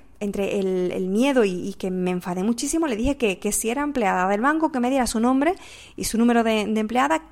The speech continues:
que le iba a colgar en ese instante y que iba a llamar a un gestor para comprobar que todo lo que me estaba diciendo era verdad, ¿no? Su amenaza, pues, ella siguió amenazando, claro, me dijo, "Pues si cuelgas ahora vas a tener que ir a la oficina en persona y allí te pondrán esta grabación y,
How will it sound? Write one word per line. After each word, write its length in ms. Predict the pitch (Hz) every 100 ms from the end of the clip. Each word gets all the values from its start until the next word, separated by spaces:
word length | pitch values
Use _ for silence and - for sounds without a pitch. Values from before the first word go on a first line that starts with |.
| -
que 120 | 247
le 80 | 254
iba 100 | 226
a 60 |
colgar 280 | 214 196 180
en 80 | 180
ese 140 | 185
instante 420 | 190 214 214 262 311 - - -
y 120 | 202
que 100 | 233
iba 140 | 220
a 20 |
llamar 260 | 208 196 190
a 60 | 190
un 80 |
gestor 280 | 208 202 208
para 220 | 208 202
comprobar 440 | 190 190 185 185 190
que 100 | 214
todo 160 | 185
lo 80 | 190
que 100 | 190
me 60 | 190
estaba 240 | - 185
diciendo 440 | 185 185 190 208 202
era 160 | 180
verdad, 360 | 170 170 165 160
¿no? 140 | 214 - - - - - -
Su 140 | -
amenaza, 340 | 220 190 180 214
pues, 160 | 214
ella 160 | - 180
siguió 200 | 180 180
amenazando, 460 | 180 180 226 285 220
claro, 160 | 208
me 80 | 196
dijo, 140 | 175
"Pues 160 | 175 180
si 80 | -
cuelgas 300 | 196 190 180
ahora 280 | 185 302 339
vas 140 | 269
a 40 |
tener 220 | 226 208 202
que 80 |
ir 40 | 202
a 20 |
la 60 | 185
oficina 600 | 180 196 - 269 247 240
en 80 | 233
persona 520 | 214 - 302 339 330
y 100 | 285
allí 180 | 214 220
te 140 | 220
pondrán 400 | 190 185 196 226
esta 180 | 233 208
grabación 680 | 190 170 170 247 330 359 320
y, 180 | 247